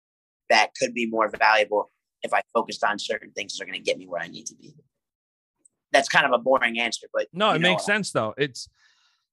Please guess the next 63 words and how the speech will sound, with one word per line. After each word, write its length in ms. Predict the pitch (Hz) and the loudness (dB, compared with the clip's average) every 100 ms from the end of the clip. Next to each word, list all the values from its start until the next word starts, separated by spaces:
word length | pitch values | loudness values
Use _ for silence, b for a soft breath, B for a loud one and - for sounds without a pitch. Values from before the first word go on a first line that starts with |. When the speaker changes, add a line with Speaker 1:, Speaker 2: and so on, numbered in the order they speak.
| _ _ _ _ _ | _ _ _ _ _
Speaker 2:
it, 100 | - - | -16 -4
it's 200 | 185 - | -2 2
always 260 | 220 254 196 | 2 2 0
an 80 | |
interesting 360 | 214 - 175 185 | -4 -6 -8 -6
perspective 560 | 160 143 170 170 151 113 | -6 -2 -2 -2 -4 -8
'cause 180 | 135 127 | -6 -6
you, 120 | 143 _ - | -8 _ -14
you 140 | 131 | -12
s-, 160 | 127 - | -10 -6
and 80 | 165 | 0
I 100 | 190 | 2
think 260 | 220 262 208 - | 2 -2 -6 2
everybody's 500 | 190 240 226 208 127 | 2 2 0 -2 -2
different 380 | 110 143 117 98 | -2 -2 -2 -10
with 180 | 117 123 | -6 -6
what 240 | 117 156 - | -2 -2 0
they're 120 | 170 | 0
working 320 | 135 143 170 | 2 0 0
on. 140 | 160 | 0
I 80 | 147 | 0
know 160 | 143 147 | 0 -2
there's 240 | 143 135 | -2 -4
some 140 | 139 143 | -4 0
guys 200 | 139 131 | 2 2
that 100 | 123 | 0
wanna 180 | 135 135 | 0 0
go 140 | 139 | -2
because 280 | 131 151 127 | -4 -8 -2
they're 100 | 139 | 0
working 300 | 127 131 143 | 0 0 0
on 120 | 139 | -2
something 460 | 139 147 139 160 156 | -4 -6 -4 -4 -4
and 80 | 127 | -6
maybe 160 | 127 139 | -2 0
they 80 | 135 | 2
don't 120 | 131 | 2
have 160 | 131 | 0
enough 180 | 127 113 | 0 -2
guys. 260 | 117 123 120 | 0 0 0
They 100 | 123 | 0
wanna 260 | 117 123 113 | 0 -2 -4
just 160 | 107 | -10
go 120 | 120 | -8
get 120 | 117 113 | -6 -6
those 140 | 110 | -6
matches 340 | 113 110 107 101 | -4 -4 -4 -8
in, 100 | 98 | -8
like 120 | 104 | -8
you, 140 | - 107 - | -10 -12 -8
like 120 | 113 | -6
in 80 | 131 | -6
twenty 260 | 117 123 117 | -6 -4 -2
nineteen, 580 | 110 104 - 113 90 92 - | -2 -4 -8 -10 -10 -12 -10
where 100 | 107 | -6
you 100 | 110 | -4
needed 280 | 110 104 92 | -6 -6 -8
to 80 | 110 | -8
go 60 | |
get 140 | 104 101 | -8 -8
those 160 | 101 | -8
matches 400 | 110 104 - 104 | -6 -6 -6 -8
in. 220 | 107 98 | -6 -8